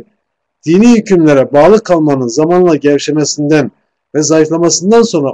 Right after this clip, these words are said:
onlara sıkı sarılmakla takviye edilmesidir şeklinde altı farklı anlayış ortaya çıkmaktadır. Dolayısıyla gerek ilk dönemde, gerekse sonraki dönemlerde dinde tecdid,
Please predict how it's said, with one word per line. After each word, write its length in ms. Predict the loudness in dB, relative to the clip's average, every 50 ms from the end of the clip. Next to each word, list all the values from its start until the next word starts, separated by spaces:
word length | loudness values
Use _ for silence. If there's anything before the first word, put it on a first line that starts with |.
| -8 -6
onlara 560 | -4 -2 0 0 2 2 2 2 2 0 -4 _ _ _ _ _
sıkı 400 | -12 -10 -10 -8 -2 -2 -2 0
sarılmakla 760 | 0 0 2 2 2 2 2 0 -2 -2 -4 -6 -6 -6
takviye 340 | -8 -8 -8 -4 -2 -2 -2
edilmesidir 640 | -2 -2 -4 -4 -4 -6 -6 -8 -8 -10 -10 -10 -12 _ _ _
şeklinde 720 | -14 -8 -6 -6 -6 -6 -8 -6 -4 0 2 2 2 0 -4 -10 -20 _ _ _ _ _ _ _ _ _ _ _ _
altı 300 | -4 -4 -4 -2 -2 -4
farklı 440 | -4 -2 -2 -2 -2 0 0 -2 -4
anlayış 640 | -2 -2 -2 0 0 2 2 0 0 -2 -6 -10 _ _ _ _ _ _ _
ortaya 300 | -4 -4 -2 -2 -2 -4
çıkmaktadır. 680 | -4 -6 -10 -10 -10 -10 -10 -10 -12 -12 -12 -16 -18 _ _ _ _ _ _ _ _ _ _ _ _ _ -2
Dolayısıyla 440 | 0 2 2 2 2 2 2 2 2
gerek 340 | 2 4 4 4 2 2
ilk 220 | -2 -6 -6 -2 -2
dönemde, 420 | 0 0 0 -2 -2 -4 -4 -4 -2
gerekse 340 | 0 0 0 0 -2 -4 -8
sonraki 440 | -6 -4 0 0 0 0 -2 -4 -4
dönemlerde 580 | -2 -2 -2 -2 -2 -4 -4 -4 -6 -8 -6
dinde 280 | -6 -2 -2 -2 -2 -2
tecdid, 380 | -4 -8 -4 -2 -2 -2 -4